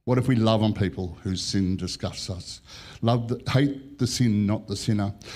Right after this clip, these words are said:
What if we show kindness to people who suffer from addictions, who are rebellious or whose political views differ from ours?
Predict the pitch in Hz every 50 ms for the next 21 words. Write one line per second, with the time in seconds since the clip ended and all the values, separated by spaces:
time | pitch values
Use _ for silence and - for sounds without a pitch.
0 | - - 156 180 185 190 151 165 165 147 - - 160 147 147 143 - - - 170
1 | 160 165 175 165 160 151 - - 123 - 139 143 143 143 139 120 120 117 117 -
2 | - 151 143 - 147 135 - 147 131 123 120 120 131 127 - - 135 123 120 -
3 | 131 123 113 113 117 117 117 110 - 143 139 139 139 139 139 135 131 - 117 110
4 | 113 120 101 - - 127 139 139 131 135 147 131 101 107 120 135 127 123 117 -
5 | - 139 131 131 123 95 - 123 113 113 113 117 113 110 - -